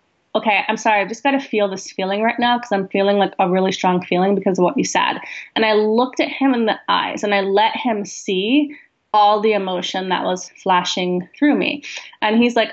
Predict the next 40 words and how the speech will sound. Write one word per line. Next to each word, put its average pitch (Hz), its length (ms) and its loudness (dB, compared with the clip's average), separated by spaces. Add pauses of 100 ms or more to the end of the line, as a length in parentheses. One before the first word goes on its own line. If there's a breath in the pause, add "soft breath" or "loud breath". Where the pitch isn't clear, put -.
"I've 214 120 0
never 254 200 2
actually 294 340 0
seen 208 300 -2
someone, 233 460 -2
like, 190 160 -2
that 190 160 0
much 190 260 -2 (140)
pain." - 320 -2
And, 214 100 2
like, 226 160 0
I 233 140 0
was 247 180 0
just 294 180 -6
sitting 269 240 0
there 196 140 0
feeling 208 300 -4
my 170 100 0
heart, 202 380 0
but 190 180 2 (440 loud breath)
that 220 240 2
comment 262 540 2
just 185 520 -2 (400 soft breath)
hit 226 400 0 (160)
the 208 80 2
last 202 640 0
lingering 214 600 -2
remnants 190 520 -2
of 180 200 -2
the 175 80 -4
pain 196 340 -2
I 185 80 0
had 185 140 -2
experienced 180 640 0
with 180 260 -2
my 170 180 0
ex, - 300 -6
right? 202 280 -2 (480 loud breath)
And 233 180 0
so 240 300 2